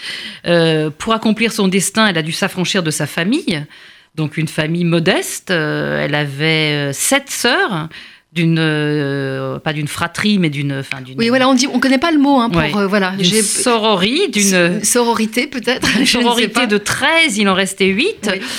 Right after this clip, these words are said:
Speaker 1: Euh, c'était l'aînée, elle a, elle a fui sa famille, euh, pour, euh, pour fuir en fait un mariage arrange-, arrangé, donc elle, euh, elle part, euh, pour Melbourne, elle falsifie,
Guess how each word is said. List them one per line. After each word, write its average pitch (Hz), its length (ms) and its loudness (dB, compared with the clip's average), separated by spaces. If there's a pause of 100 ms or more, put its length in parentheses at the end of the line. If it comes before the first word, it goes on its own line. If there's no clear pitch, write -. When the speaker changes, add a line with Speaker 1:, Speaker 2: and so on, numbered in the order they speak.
(200)
Speaker 1:
Euh, 175 80 2
c'était 233 280 0
l'aînée, 208 360 2 (140)
elle 190 260 0
a, 170 260 0
elle 156 60 0
a 170 80 -2
fui 311 300 -6
sa 262 160 -2
famille, 226 480 -2
euh, 170 120 0
pour, 156 300 -6
euh, 151 140 -2
pour 151 200 -10
fuir 202 300 -2
en 165 80 0
fait 180 260 -2
un 151 60 -2
mariage 147 440 -2
arrange-, 156 580 -6
arrangé, 180 480 -2
donc 196 240 -4
elle, 151 160 -2
euh, 139 140 -2 (640)
elle 185 260 0
part, 247 540 2
euh, 175 180 4
pour 165 280 -6
Melbourne, 180 520 2
elle 180 100 0
falsifie, 311 640 -2